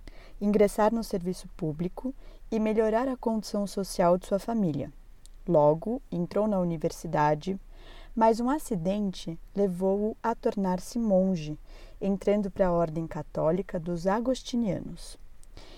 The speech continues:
Inconformado com algumas práticas de religiosos de seu tempo, Lutero iniciou um movimento protestante contrário à Igreja Católica,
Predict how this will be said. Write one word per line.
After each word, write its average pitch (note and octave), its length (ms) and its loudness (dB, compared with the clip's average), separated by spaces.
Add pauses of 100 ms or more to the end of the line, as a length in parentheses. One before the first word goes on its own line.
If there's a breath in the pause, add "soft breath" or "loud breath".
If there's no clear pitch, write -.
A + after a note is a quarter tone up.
(180 loud breath)
Inconformado B3+ 840 4
com - 120 -2
algumas F3 540 2
práticas E3 720 0
de D#3 120 -4
religiosos D#3+ 760 2
de - 100 -12
seu D3 200 -6
tempo, D3+ 560 -2 (540 loud breath)
Lutero A3+ 500 8
iniciou A3+ 440 2
um A3+ 60 0
movimento G#3 600 0
protestante F3+ 1040 0
contrário A#3+ 680 4
à - 20 8
Igreja D#3+ 400 0
Católica, D#3 880 0